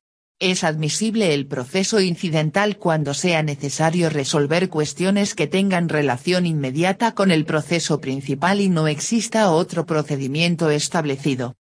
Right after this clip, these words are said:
Ciento trece punto dos Oportunidad. Las cuestiones incidentales que se susciten después del señalamiento para audiencia se deberán proponer y decidir en esta.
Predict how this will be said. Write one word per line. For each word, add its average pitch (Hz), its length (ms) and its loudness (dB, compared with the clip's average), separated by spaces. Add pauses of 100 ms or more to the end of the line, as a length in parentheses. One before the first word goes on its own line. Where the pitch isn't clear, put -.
(480)
Ciento 196 400 4
trece 196 380 2
punto 208 420 2
dos 190 280 0
Oportunidad. 143 800 -2 (480)
Las 165 300 2
cuestiones 180 680 0
incidentales 151 840 0
que 160 140 -2
se 156 100 -2
susciten 160 640 -2
después 170 460 -2
del 156 160 0
señalamiento 175 880 0
para 160 220 2
audiencia 190 560 2
se 175 160 2
deberán 160 500 2
proponer 151 500 -2
y 156 120 0
decidir 151 480 0
en 151 100 0
esta. 131 460 -6